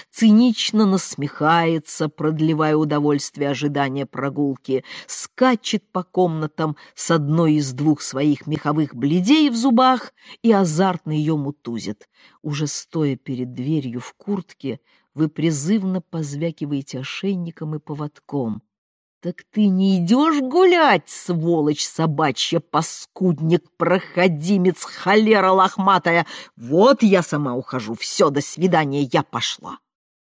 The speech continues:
Этот трюк безотказен. При щелчке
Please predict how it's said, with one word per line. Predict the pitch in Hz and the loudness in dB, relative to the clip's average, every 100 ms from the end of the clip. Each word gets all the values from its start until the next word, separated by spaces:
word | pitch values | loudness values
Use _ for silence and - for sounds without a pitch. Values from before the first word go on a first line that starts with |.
| _ _ _ | _ _ _
Этот | 294 294 208 - | -4 -2 -6 -8
трюк | - 143 147 - - _ _ _ _ - | -6 -2 -2 -4 -20 _ _ _ _ -4
безотказен. | 226 151 - - - - - _ _ _ _ _ _ _ | -2 -2 -8 -18 -18 -18 -20 _ _ _ _ _ _ _
При | 254 262 | 0 0
щелчке | - 269 233 - - 285 | 2 -2 -2 -6 -4 0